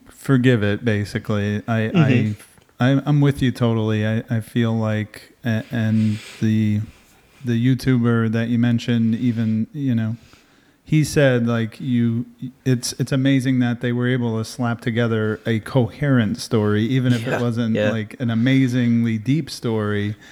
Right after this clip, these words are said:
Speaker 1: Uh, at least it's there, and at least you can follow it. So, uh, yeah, n-, knowing what a, what a rocky development the, the game had, you can kind of excuse the fact that this is not Final Fantasy six,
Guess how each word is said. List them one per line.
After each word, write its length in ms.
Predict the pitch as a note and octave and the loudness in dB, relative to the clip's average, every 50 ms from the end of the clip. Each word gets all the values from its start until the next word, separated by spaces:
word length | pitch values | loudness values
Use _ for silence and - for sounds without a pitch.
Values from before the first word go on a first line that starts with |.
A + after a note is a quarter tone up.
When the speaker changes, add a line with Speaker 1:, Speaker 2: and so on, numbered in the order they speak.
| - - - - - - _ _ - | -20 -20 -20 -20 -20 -20 _ _ -6
Speaker 1:
Uh, 280 | A#2+ A2+ G#2+ G#2 G#2 - | -4 -2 -2 -2 -2 -2
at 100 | A2 A#2 | -2 0
least 220 | A#2+ C3+ C#3 C#3 - | 2 2 2 2 0
it's 160 | C#3 B2 - | -4 -6 -4
there, 380 | - D3+ E3+ F3+ C3+ A#2+ A#2 A#2 | 0 2 4 4 4 6 4 4
and 80 | A#2 A#2 | 4 4
at 80 | A#2+ | 4
least 220 | B2+ B2+ C3 C3 - | 4 4 4 2 2
you 80 | C3 | 2
can 180 | A#2 B2 A2+ A2 | 2 2 2 0
follow 480 | - - C3+ C3 C#3 C3+ A#2 G#2 G2+ G2+ | 0 0 0 2 2 2 2 2 0 0
it. 240 | G2+ G2+ - - - | -2 -2 -4 -6 -6
So, 440 | - - A2+ G2+ G2+ G#2 G#2 G#2 - - - - - - - - - - - _ | -4 -2 0 0 0 0 -2 -4 -6 -10 -16 -20 -20 -20 -20 -20 -20 -20 -14 _
uh, 380 | - A#2+ A2 G#2+ G#2+ G#2 G#2 - | -4 -2 0 0 0 -2 -4 -2
yeah, 260 | - C#3 C#3 A#2+ G#2+ | 0 2 2 2 2
n-, 200 | G#2 G#2+ A2+ A#2 - - | 0 0 -2 -2 -2 -2
knowing 520 | A#2+ A#2 B2 B2+ C3 C3 C3 C3 B2+ B2+ | 0 0 2 2 2 0 0 0 0 0
what 140 | B2 A#2+ A#2+ | 0 0 -2
a, 180 | A#2 A#2 A2+ - | -2 -4 -6 -6
what 180 | - A2+ A#2 A2+ | -6 -4 -2 -2
a 80 | A2+ | -2
rocky 540 | A2 A2 A2 A2 A#2 A2+ - - A#2+ A#2 A#2 | -2 -2 -2 -2 -2 -2 0 0 0 2 0
development 640 | A2 G#2+ A2+ G#2 G#2+ A2 A2 A2 - A#2 A2+ A2+ A2+ | 0 -2 -2 -2 0 -2 -2 -2 0 0 0 0 0
the, 140 | - A2 G#2+ - B2 A2 | -2 -4 -6 -8 -8 -6
the 100 | A2 G#2+ | -4 -2
game 260 | A2+ A2+ A2 G#2+ G#2 | 0 0 2 0 0
had, 500 | - A#2 G#2+ G#2+ A2 A2+ A2+ A2 A2 - - | 0 0 0 0 2 0 0 0 -2 -4 -2
you 260 | A2 G#2+ A2 A2 G#2 | 0 0 0 0 0
can 220 | - - - A2 G2+ | -2 0 0 0 2
kind 220 | - A#2+ A2 G#2+ | 2 2 2 2
of 80 | G#2 F#2+ | 2 0
excuse 1000 | G#2 G2 - - - - - A2+ A2+ A2 G#2+ G#2 G#2 G2+ G2 F#2+ - - - - - _ _ _ _ _ _ - | 0 -2 -4 -8 -12 -4 0 2 2 4 4 2 0 0 -2 -6 -8 -12 -12 -14 -18 _ _ _ _ _ _ -2
the 120 | A2+ G#2 | -2 -2
fact 400 | - - A2 G#2 G2+ F#2+ - - | 0 0 0 0 0 -2 -2 -4
that 200 | - G#2 - - | -4 -4 -2 -4
this 200 | A#2 G#2 - - | -4 -6 -4 -4
is 220 | A2 G#2 F#2+ F#2+ | -4 -4 -2 0
not 680 | G#2 G2+ G2+ G2+ G2+ F#2+ F#2+ F#2 F#2 F#2 F2 - - - | 0 2 2 2 2 0 0 0 -2 -2 -4 -6 -12 -8
Final 320 | - A2+ G2+ G2 F#2 F#2 | -4 -2 -2 0 -2 -2
Fantasy 420 | - - F2+ F2 G2+ - - F2+ | -4 -6 -6 -6 -6 -8 -10 -12
six, 600 | F2+ - - E2 - - - - - - - - | -12 -12 -12 -12 -12 -14 -16 -18 -20 -20 -20 -20